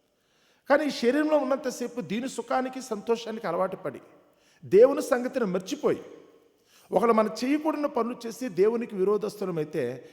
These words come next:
ఇట్నుంచిటే మనం నరకానికి పోతాం తప్ప దేవుని దగ్గరికి వెళ్ళాం. ఇది ప్రభు అయిన యేసుక్రీస్తు వారైతే కనుక ఈ లోకానికి వచ్చి మనందరికీ తెలియచేసిన సంగతి. ఈ విషయాన్ని బట్టి అయితే కనుక పౌలు గారు ఈ ఉత్తర పత్రిక రాస్తూ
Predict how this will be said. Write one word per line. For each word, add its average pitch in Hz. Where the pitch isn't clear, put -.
ఇట్నుంచిటే 294
మనం 233
నరకానికి 220
పోతాం 185
తప్ప 180
దేవుని 190
దగ్గరికి 170
వెళ్ళాం. 101
ఇది 247
ప్రభు 226
అయిన 277
యేసుక్రీస్తు 240
వారైతే 220
కనుక 202
ఈ 233
లోకానికి 190
వచ్చి 196
మనందరికీ 185
తెలియచేసిన 165
సంగతి. 135
ఈ 190
విషయాన్ని 277
బట్టి 240
అయితే 233
కనుక 254
పౌలు 208
గారు 226
ఈ -
ఉత్తర 185
పత్రిక 196
రాస్తూ 180